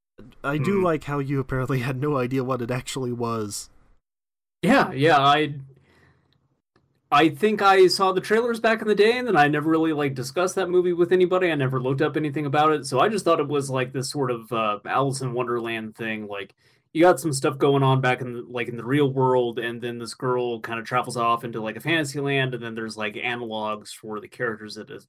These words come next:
Speaker 2: it had established, like, prior or something like that. N-, turns out not what that movie's about at all. Uh, it's mostly people getting their face caved in with bottles.
Speaker 1: Uh-huh. I mean,
Speaker 2: And
Speaker 1: there's a
Speaker 2: a lot
Speaker 1: little
Speaker 2: of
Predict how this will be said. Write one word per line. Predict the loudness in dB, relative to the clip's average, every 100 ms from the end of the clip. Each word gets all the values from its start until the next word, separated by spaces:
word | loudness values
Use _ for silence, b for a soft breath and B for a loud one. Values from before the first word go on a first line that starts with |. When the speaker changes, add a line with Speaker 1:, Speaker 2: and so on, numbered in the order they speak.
| -18
Speaker 2:
it | -14 -10
had | -8 -8
established, | -8 -4 -4 -4 -12
like, | -16 -16
prior | -4 0 0 0 -2 -6
or | -10 -8
something | -6 -4
like | -4 -2
that. | -2 -2 b b b b -14
N-, | -12 -2
turns | 4 6
out | 8 6
not | 4 2
what | 4
that | 4
movie's | 6 4 4
about | 4 4
at | 4
all. | 4 2 -4 _ -2
Uh, | 4 4
it's | 2 0
mostly | -2 0 -2
people | -2 -4
getting | -4 0
their | 0 0
face | 2 2 2
caved | -2 -2 0 0
in | 2
with | 2 0
bottles. | 2 2 2 -4 -10 -14 _
Speaker 1:
Uh-huh. | -12 -6 -4 -6 _ -20 _ _ _ _ _ _ _ _ _ _ _ _ _ _ _ -10
I | -6
mean, | -2
Speaker 2:
And | 0
Speaker 1:
there's | 2
a | 4
Speaker 2:
a |
lot | 6 6
Speaker 1:
little |
Speaker 2:
of | 6